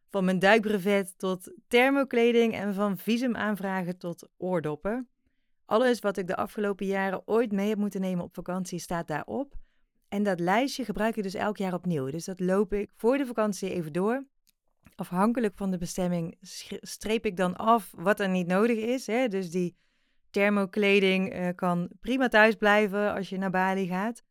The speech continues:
Maar ja, daardoor weet ik dus wel honderd procent zeker dat ik niks vergeet. Want hiermee doe ik het al jaren met dat lijstje, dus dat geeft mij heel veel rust.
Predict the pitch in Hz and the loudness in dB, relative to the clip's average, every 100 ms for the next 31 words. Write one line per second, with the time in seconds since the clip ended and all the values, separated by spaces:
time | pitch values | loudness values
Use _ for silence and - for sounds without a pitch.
0 | _ _ _ _ _ 190 180 - 185 208 | _ _ _ _ _ -2 -2 0 0 2
1 | 202 208 208 - - 190 202 180 180 175 | 2 2 0 -4 -4 -2 -2 -4 -8 -4
2 | 185 208 165 190 226 - 185 190 185 190 | -2 0 0 2 0 -2 -6 -4 -4 -4
3 | 180 170 170 170 175 175 - 151 175 156 | -4 -4 -6 -4 -6 -6 -6 0 2 2
4 | 147 151 170 175 170 156 170 170 165 - | 0 -6 -4 -2 -2 -2 -4 -4 -8 -8
5 | 156 160 165 165 208 240 233 226 185 185 | -6 -2 2 4 2 2 0 -2 -6 -6
6 | 175 175 170 175 170 165 - - 165 - | -8 -6 -6 -8 -10 -12 -12 -12 -12 -8
7 | 165 156 156 156 147 151 143 143 143 - | -6 -6 -4 -6 -6 -8 -6 -6 -8 -10
8 | 156 185 220 - | -2 0 0 -6